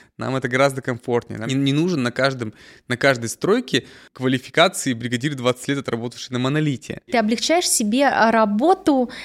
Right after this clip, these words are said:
Speaker 2: а, контроля за объектом.
Speaker 1: Нет, не только. И третье — это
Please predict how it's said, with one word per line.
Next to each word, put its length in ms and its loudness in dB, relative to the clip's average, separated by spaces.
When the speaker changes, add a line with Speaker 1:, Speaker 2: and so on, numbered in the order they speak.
Speaker 2:
а, 300 2
контроля 840 4
за 160 2
объектом. 420 0
Speaker 1:
Нет, 220 0
не 80 0
только. 580 0
И 520 -2
третье — 480 4
это 360 4